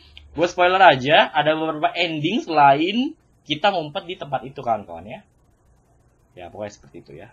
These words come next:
Ada printer, ya kan, bla bla dan sebagainya. Ah, ini kayaknya para timnya deh, kawan-kawan. Tuh. Ini timnya nih, kawan-kawan, nih.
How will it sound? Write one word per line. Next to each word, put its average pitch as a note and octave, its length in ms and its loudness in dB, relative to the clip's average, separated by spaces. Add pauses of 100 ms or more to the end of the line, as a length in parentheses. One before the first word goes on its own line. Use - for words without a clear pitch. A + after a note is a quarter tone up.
Ada - 160 -20
printer, D3+ 880 -16
ya F#2+ 140 -20
kan, C3 180 -18
bla F#2 160 -20
bla G2 160 -20
dan F2+ 160 -20
sebagainya. E2 640 -20
Ah, D3+ 400 -12 (320)
ini F#3+ 80 -6
kayaknya A3 240 4
para E3+ 400 6
timnya E3+ 320 -2
deh, B2 80 0
kawan-kawan. A2 480 -6 (240)
Tuh. G#2 240 -10 (640)
Ini D3 160 -12
timnya D3+ 300 -10
nih, D#3+ 100 -16
kawan-kawan, D#3+ 320 -10
nih. E3 220 -14